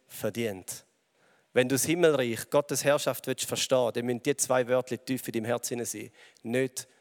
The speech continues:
verdient." Nicht verdient. Nicht verdient. Die haben das nicht verdient. Richtig, die haben das nicht verdient. Genauso wenig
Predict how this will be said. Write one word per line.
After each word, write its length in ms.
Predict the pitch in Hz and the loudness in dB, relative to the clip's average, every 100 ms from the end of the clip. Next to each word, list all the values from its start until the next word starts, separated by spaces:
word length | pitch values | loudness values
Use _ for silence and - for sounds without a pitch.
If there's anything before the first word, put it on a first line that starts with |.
| _ | _
verdient." 760 | - 117 104 120 90 85 - _ _ _ - | -10 -10 -6 -6 -6 -12 -20 _ _ _ -6
Nicht 180 | 117 - | -6 -4
verdient. 500 | 113 113 92 - - _ _ _ _ _ _ _ | -8 -8 -10 -12 -20 _ _ _ _ _ _ _
Nicht 280 | - 131 135 | -8 -6 -6
verdient. 640 | - - 113 127 87 - _ _ _ _ _ _ - _ _ _ - | -14 -10 -8 -8 -8 -18 _ _ _ _ _ _ -20 _ _ _ -2
Die 160 | 143 | -2
haben 240 | 127 127 127 | 0 -2 0
das 140 | 117 | 0
nicht 240 | 120 131 - | 2 -2 -2
verdient. 580 | 120 131 127 104 - | -4 -2 -2 -2 -4
Richtig, 600 | 120 139 - 113 98 - - | -4 -2 -4 -8 -10 -14 -10
die 140 | 110 | -4
haben 200 | 113 113 | -4 -4
das 120 | - 104 | -6 -6
nicht 180 | 110 | -6
verdient. 580 | - 110 110 101 82 - _ _ _ _ _ _ _ _ _ _ _ _ - | -6 -10 -10 -12 -14 -20 _ _ _ _ _ _ _ _ _ _ _ _ -6
Genauso 540 | 127 123 151 - 135 | 0 2 2 0 -2
wenig 440 | 139 143 156 - | -2 -2 -4 -10